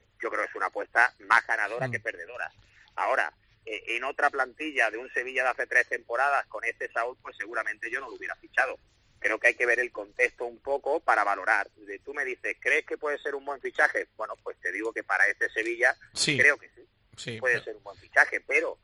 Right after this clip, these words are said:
Speaker 1: es un jugador que, aunque ha jugado mucho y ha tenido participaciones, es irregular, pero no le estás pagando siete netos. A lo mejor es un jugador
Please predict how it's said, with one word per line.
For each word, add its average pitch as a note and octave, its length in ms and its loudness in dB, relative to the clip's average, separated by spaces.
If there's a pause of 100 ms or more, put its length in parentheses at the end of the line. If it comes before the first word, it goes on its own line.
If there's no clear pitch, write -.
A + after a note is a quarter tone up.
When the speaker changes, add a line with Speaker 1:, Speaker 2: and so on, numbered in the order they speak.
(440)
Speaker 1:
es - 160 -14
un - 60 -14
jugador F#2 440 -2
que, G#2 320 2
aunque F2+ 260 -2
ha E2+ 60 4
jugado F2+ 400 -4
mucho A2 520 -8
y F2+ 60 -6
ha F#2 80 -6
tenido F#2+ 280 -10
participaciones, A#2 1040 -2 (520)
es - 180 -6
irregular, G2+ 600 6 (140)
pero F2+ 220 -4
no G2+ 120 -10
le C3 60 -2
estás G#2+ 220 -4
pagando G2 380 -6 (100)
siete F#2+ 260 -6
netos. B2+ 260 -2
A - 20 -4
lo F#2+ 80 -10
mejor A2 320 -6
es A2+ 100 -8
un A#2+ 100 -12
jugador A#2+ 460 0